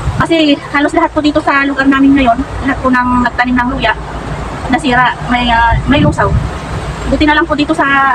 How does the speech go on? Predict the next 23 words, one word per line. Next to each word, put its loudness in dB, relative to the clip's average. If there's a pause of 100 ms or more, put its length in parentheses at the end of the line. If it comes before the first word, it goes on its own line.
atin, -4
eh, -2
wala 2
pong -6
nasira. -2 (560)
Ayan. 2 (880)
Makikita 2
nyo 4
naman 4
po 0
sa 2
mga 2 (100)
dahon 4
niya. 4 (1040)
Green, 2 (240)
green 2
na 2
green. -6 (1200)
So, 4 (640)
sana 2
po 2
hindi 2
po 4